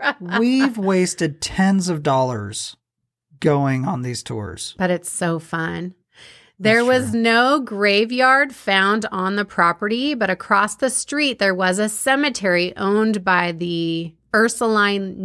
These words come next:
Speaker 1: nuns.
Speaker 2: Yes.
Speaker 1: Didn't you have a great aunt who was an Ursuline nun?
Speaker 2: Yeah, so it was actually my grandmother's cousin, and she
Speaker 1: Oh.
Speaker 2: was an Ursuline nun.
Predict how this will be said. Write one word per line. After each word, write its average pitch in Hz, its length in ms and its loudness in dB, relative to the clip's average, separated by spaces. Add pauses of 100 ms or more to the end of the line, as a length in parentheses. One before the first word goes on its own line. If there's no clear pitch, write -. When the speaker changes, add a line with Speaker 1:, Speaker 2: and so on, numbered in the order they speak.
Speaker 1:
nuns. 170 640 -2 (460)
Speaker 2:
Yes. 127 320 -6
Speaker 1:
Didn't 233 280 0
you 349 100 4
have 427 120 2
a 392 100 0
great 220 340 0
aunt 185 360 -2
who 220 80 -6
was 208 200 -2
an 196 220 -4
Ursuline 185 560 -4
nun? 175 320 -6 (480)
Speaker 2:
Yeah, 160 280 4
so 156 300 2
it 147 40 2
was 143 140 -2
actually 160 600 2
my 135 640 2
grandmother's 135 800 2
cousin, 110 500 -6 (420)
and 131 140 -2
she 139 180 0
Speaker 1:
Oh. 139 40 2
Speaker 2:
was 143 340 4
an 131 200 2
Ursuline 131 800 0
nun. 113 400 -4